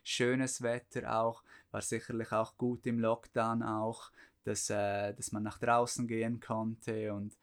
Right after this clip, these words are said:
so. Ja, das war so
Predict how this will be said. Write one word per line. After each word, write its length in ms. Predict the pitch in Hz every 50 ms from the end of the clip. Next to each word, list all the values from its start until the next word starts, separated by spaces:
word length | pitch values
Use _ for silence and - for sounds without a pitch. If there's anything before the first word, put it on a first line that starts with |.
| - - - - _ _ -
so. 500 | - - - - 107 107 104 104 101 _ _ - _ _ _ _ _ _ _ _ _ _ _
Ja, 200 | - 113 117 127
das 180 | 127 127 - -
war 100 | 117 107
so 440 | - - - 110 107 107 107 110